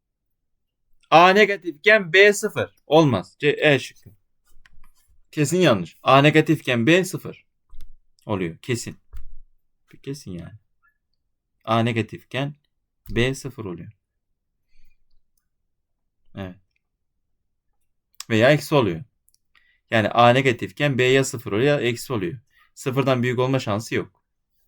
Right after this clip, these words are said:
Tamam. İki durum var. A negatifken ya B sıfır ya eksi. Pozitif olma şansı yok. O yüzden doğru cevap E şıkkı arkadaşlar. Evet gençler, böylelikle Ö S Y M tadında sorular ikiyi bitirdik.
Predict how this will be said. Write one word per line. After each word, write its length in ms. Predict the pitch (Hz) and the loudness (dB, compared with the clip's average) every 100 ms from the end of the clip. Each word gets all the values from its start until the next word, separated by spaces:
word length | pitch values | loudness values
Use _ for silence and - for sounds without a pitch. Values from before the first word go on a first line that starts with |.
| _ - | _ -12
Tamam. 240 | 131 117 - _ - | -10 -10 -16 _ -14
İki 220 | 131 160 | 2 4
durum 240 | 151 107 | 4 2
var. 100 | 87 | 0
A 140 | 104 127 | 2 2
negatifken 520 | 139 139 120 - 139 | 2 -2 -4 -6 -4
ya 180 | 135 120 | -2 0
B 140 | 127 | 0
sıfır 240 | 120 131 151 | -2 -6 -2
ya 140 | 139 | 0
eksi. 340 | 135 - 107 _ _ _ _ _ _ _ | 0 -4 -18 _ _ _ _ _ _ _
Pozitif 320 | - 123 135 123 | -4 -4 -4 -6
olma 180 | 120 | -4
şansı 340 | 120 - 107 104 | -4 -6 -6 -8
yok. 120 | 87 | -6
O 60 | 123 | -4
yüzden 220 | 113 110 | -4 -2
doğru 160 | 120 | -2
cevap 260 | 101 107 120 | -2 -4 -4
E 120 | 101 | -6
şıkkı 240 | 98 - 87 | -8 -16 -20
arkadaşlar. 480 | - 113 - _ _ _ _ _ _ _ _ _ - | -20 -20 -20 _ _ _ _ _ _ _ _ _ -2
Evet 220 | 160 156 | 2 2
gençler, 360 | 160 151 143 113 | 2 0 0 2
böylelikle 420 | 131 147 147 147 | 4 4 2 2
Ö 80 | 135 | 0
S 140 | 139 | 2
Y 60 | 143 | 0
M 140 | 143 | 0
tadında 260 | 147 131 117 | 0 0 -2
sorular 360 | 113 123 135 131 | -4 -2 0 -2
ikiyi 320 | 117 131 135 | -4 -6 -8
bitirdik. 560 | 127 117 123 143 - | -2 -2 -2 -4 -10